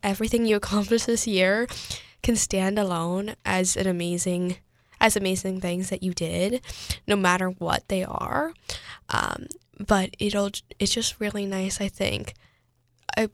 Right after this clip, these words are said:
especially because, like, fall, every new season is a fresh start, to have some intentions once you go in it, which is kind of what I was talking about, like, um, like, last episode. So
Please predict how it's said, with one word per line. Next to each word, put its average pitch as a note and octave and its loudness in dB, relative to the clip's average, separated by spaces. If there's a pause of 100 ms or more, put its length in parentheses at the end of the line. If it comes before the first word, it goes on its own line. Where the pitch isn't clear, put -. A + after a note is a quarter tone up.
(180)
especially G3 0
because, F#3+ -4
like, G3 -8
fall, - -2 (420)
every G#3+ 4
new F#3+ 0
season F#3 0
is F#3 -2
a F3+ -2
fresh E3+ -2
start, - 0 (840)
to G3 2 (300)
have A#3+ 0
some A#3+ 0
intentions A3+ -2 (340)
once G#3 0
you G3+ -2
go - -4
in - -6
it, - -8 (240)
which B3+ 4
is A#3 2
kind G3 0
of F#3+ -4
what F#3+ -2
I F3 -2
was F3+ -2
talking F3 -4 (720)
about, - 0 (160)
like, - -8 (640)
um, A3 -6 (240)
like, - -8
last - -4
episode. - -6
So - 0